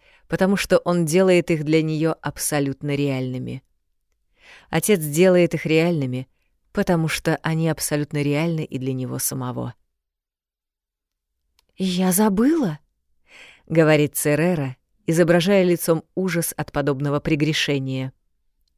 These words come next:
«Нельзя про такое забывать». Он притягивает ее ближе к себе и понижает голос, словно опасаясь, что их могут подслушать. «Нельзя забывать про них или сомневаться в их существовании,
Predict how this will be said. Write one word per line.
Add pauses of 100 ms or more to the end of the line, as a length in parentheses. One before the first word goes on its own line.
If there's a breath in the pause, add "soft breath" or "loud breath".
(120)
«Нельзя
про
такое
забывать». (800)
Он
притягивает
ее
ближе
к
себе
и
понижает
голос, (360 soft breath)
словно
опасаясь,
что
их
могут
подслушать. (720)
«Нельзя
забывать
про
них
или
сомневаться
в
их
существовании,